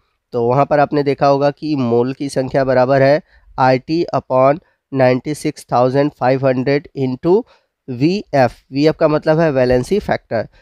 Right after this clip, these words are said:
जिसे हम संयोजकता कारक कहते हैं। तो इस फार्मूले को आप याद रखो और इस फार्मूले के आधार पर हम किसी भी रिएक्शन के लिए मोल निकाल सकते हैं।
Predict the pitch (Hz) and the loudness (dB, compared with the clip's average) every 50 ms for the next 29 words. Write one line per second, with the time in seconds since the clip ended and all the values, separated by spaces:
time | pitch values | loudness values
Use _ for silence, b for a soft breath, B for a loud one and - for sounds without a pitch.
0 | _ _ _ 131 131 - 156 143 143 151 143 - 139 127 127 127 127 120 127 113 | _ _ _ -8 -4 0 2 2 2 2 0 0 0 0 0 0 0 -2 -4 -6
1 | - _ 139 147 - - 117 110 113 117 139 208 - _ _ - _ _ _ 135 | -4 _ -6 -4 -4 -2 -2 -2 2 2 2 2 0 _ _ -20 _ _ _ -4
2 | 123 120 - - 110 101 101 95 - - _ _ _ 151 151 143 - 170 165 - | -4 -2 -2 -4 -6 -6 -6 -8 -12 -16 _ _ _ 0 0 2 2 -2 -4 0
3 | - 175 160 156 160 165 175 175 - 170 156 151 - 131 127 127 131 139 139 139 | 4 4 4 4 4 0 0 0 2 2 2 2 2 0 0 0 0 0 -2 -2
4 | - - 160 156 147 131 127 123 135 139 - - 147 131 131 127 131 135 143 139 | -2 -2 -2 0 2 2 0 0 -4 -6 -8 -2 0 0 0 0 0 -2 -4 -4
5 | - 135 120 117 131 123 120 120 - - 135 135 139 139 156 151 - _ 131 127 | -2 -2 -2 0 0 0 -2 -2 -4 -6 -4 -2 0 0 -2 -2 -4 _ -12 -10
6 | - - 147 156 147 160 170 160 139 131 123 120 - - 139 135 139 143 139 139 | -6 -4 -2 -2 0 0 0 0 0 0 -2 -2 -4 -6 -8 -6 -4 -2 -2 0
7 | 127 123 127 131 131 127 123 - 127 127 - 131 120 - - 156 180 | 0 0 0 0 0 0 0 0 0 0 -2 -4 -8 -4 -2 -2 -2